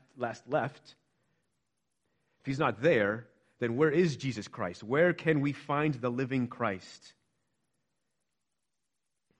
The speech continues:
There's a city in the Philippines. I should think it's the capital city.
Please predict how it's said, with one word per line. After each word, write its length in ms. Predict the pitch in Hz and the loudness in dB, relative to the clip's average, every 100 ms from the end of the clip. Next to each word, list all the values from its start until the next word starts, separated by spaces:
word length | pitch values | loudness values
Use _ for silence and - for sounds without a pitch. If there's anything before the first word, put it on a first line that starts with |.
| _ _ _ _ _ _ _ _ _ _ _ - | _ _ _ _ _ _ _ _ _ _ _ -14
There's 140 | 113 | -10
a 40 | 110 | -8
city 320 | - 143 123 | -2 0 2
in 100 | 110 | 0
the 60 | 101 | -2
Philippines. 880 | - 113 - 95 82 80 - - _ | -4 -4 -4 -10 -12 -14 -20 -20 _
I 40 | 98 | -16
should 160 | 107 | -10
think 120 | 117 110 | -8 -8
it's 100 | - | -10
the 60 | |
capital 440 | - 120 120 98 85 | -6 -2 -2 -4 -10
city. 440 | - 82 82 | -10 -10 -10